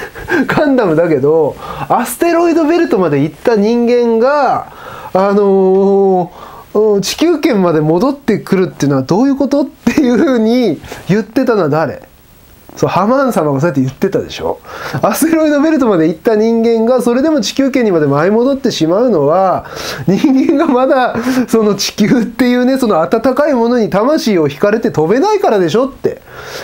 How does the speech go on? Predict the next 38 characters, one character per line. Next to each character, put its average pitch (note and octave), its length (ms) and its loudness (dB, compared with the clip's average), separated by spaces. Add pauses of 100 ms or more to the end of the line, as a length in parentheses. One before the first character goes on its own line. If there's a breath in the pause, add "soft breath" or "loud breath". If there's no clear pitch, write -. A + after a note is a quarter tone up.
(140)
だ C#4 120 2
か D4+ 140 0
ら、 D4 240 2
あ - 20 -2
そ A#3+ 120 -2
こ A#3+ 80 0
も A#3 120 2
木 F#3+ 140 2
星 A#3 180 0
の A#3 80 0
近 A#3+ 180 -2
く A3+ 80 0
ま A3 80 4
で F3+ 120 2
行 F3+ 60 -2
っ - 60 -12
た C4 200 0
の C4 120 2
に A#3+ 80 0
も G3+ 140 2
か F3+ 160 0
か B3 120 0
わ C4+ 120 2
ら A#3 120 2
ず、 A#3 240 0 (240 loud breath)
帰 B3 280 0
っ - 20 -12
て - 220 -4
き - 80 -10
ち - 120 -2
ゃ G3+ 60 0
っ G3 60 -8 (100)
た G#3+ 140 2
ん F#3+ 100 0
だ D3 120 2
よ F#3+ 160 2
っ - 20 -2
て、 - 460 -2